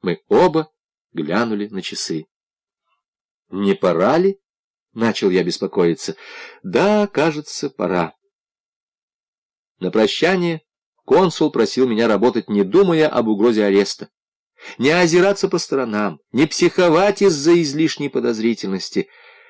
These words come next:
Для этого в разведке есть другие люди, вроде меня.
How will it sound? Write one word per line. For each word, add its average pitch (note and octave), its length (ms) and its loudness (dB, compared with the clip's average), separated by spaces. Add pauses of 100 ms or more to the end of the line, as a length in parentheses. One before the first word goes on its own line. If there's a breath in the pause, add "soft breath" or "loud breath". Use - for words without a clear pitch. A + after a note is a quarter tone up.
(240 soft breath)
Для C#3+ 180 -4
этого F#2+ 320 2
в E2 60 2
разведке D#2+ 520 -2
есть C#3 220 -2
другие B2 420 -2
люди, C#2+ 340 -6 (280)
вроде F#2+ 340 -2
меня. D2 300 -10